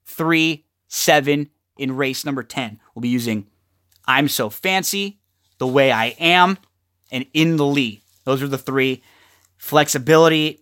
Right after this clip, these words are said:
inflexibility, depends on what you wanna do with. I'm fine with just, with just using those three, one, three, seven.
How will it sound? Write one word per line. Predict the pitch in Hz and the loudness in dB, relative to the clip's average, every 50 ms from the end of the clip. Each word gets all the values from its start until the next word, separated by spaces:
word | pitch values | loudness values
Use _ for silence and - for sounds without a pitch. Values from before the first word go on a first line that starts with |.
| _ - | _ -8
inflexibility, | 131 135 139 - 156 143 - - 139 127 139 147 147 147 143 143 139 139 | -6 -6 -4 -2 -4 -4 -4 -6 -8 -2 0 2 2 2 2 2 0 -2
depends | 131 113 - 143 143 135 | -4 -6 -4 -4 -2 -2
on | 147 143 | 0 -2
what | 139 - | -2 -2
you | - 143 | 0 -2
wanna | 139 135 123 | -2 -2 -2
do | 120 135 139 | -2 -2 -2
with. | 135 131 131 - - - | -2 -2 -2 -4 -6 -2
I'm | 123 127 131 127 | -2 0 0 -2
fine | - - 127 131 131 131 127 | -4 -2 -2 -2 0 -2 -4
with | 127 120 - | -6 -8 -8
just, | - 120 113 - - _ _ | -8 -8 -8 -8 -12 _ _
with | 123 120 113 | -12 -10 -8
just | - 127 113 - | -6 -6 -6 -4
using | 127 123 113 120 123 120 | -6 -6 -4 -2 -2 0
those | 117 113 113 110 - | 0 0 -2 -2 -6
three, | - 117 113 107 104 | -6 -4 -4 -4 -4
one, | 104 107 113 113 110 110 110 | -4 -2 0 0 2 0 -2
three, | 110 - 113 110 107 104 | -4 -6 -8 -6 -6 -6
seven. | - - 113 104 101 101 98 98 | -6 -4 -4 -4 -4 -6 -10 -12